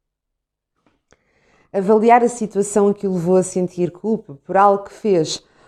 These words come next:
porque na altura que tinha os fatores externos que o levaram a decidir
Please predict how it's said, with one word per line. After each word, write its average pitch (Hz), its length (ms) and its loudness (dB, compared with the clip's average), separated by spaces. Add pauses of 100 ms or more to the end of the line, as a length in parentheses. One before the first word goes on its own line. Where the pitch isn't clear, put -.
(100)
porque 165 240 -12
na 175 120 0
altura 170 600 0 (220)
que - 80 -20
tinha 180 260 -2
os 175 100 -6
fatores 170 420 -4
externos 160 640 -2
que - 220 -14
o 160 80 -6
levaram 160 340 0
a 156 60 0
decidir 156 560 -2